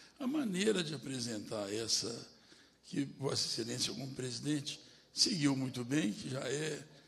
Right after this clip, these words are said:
da praxe parlamentar da Casa. Se é da praxe parlamentar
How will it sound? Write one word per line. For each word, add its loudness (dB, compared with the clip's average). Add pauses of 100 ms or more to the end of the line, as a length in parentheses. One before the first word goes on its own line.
(140)
da -2
praxe -2
parlamentar -2
da 0
Casa. -2 (460)
Se 0
é 4
da 0
praxe -2
parlamentar -2